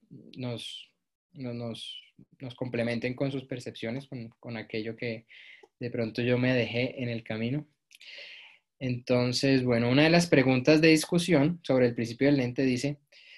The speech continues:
"Si le piden que redacte una frase que describa la naturaleza humana y la gente en general, ¿qué escribiría?".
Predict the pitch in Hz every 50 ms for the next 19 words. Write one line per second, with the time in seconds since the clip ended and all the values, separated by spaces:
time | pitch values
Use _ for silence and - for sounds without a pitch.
0 | _ - - 165 160 165 160 170 165 180 190 190 196 202 190 190 170 143 131 127
1 | - - 151 151 151 151 151 - 165 147 139 123 120 - 135 135 139 - - 139
2 | 135 123 123 - - 131 131 131 139 143 151 151 151 147 143 131 123 117 117 113
3 | - 131 131 131 135 139 135 127 117 117 123 123 _ _ _ _ - 131 127 117
4 | - 127 123 120 120 135 135 135 143 147 135 120 110 110 107 110 113 117 - _
5 | _ _ _ _ _ _ _ _ _ _ - - 170 165 170 170 170 170 170 -
6 | 156 156 131 117 123 127 123 110 98 98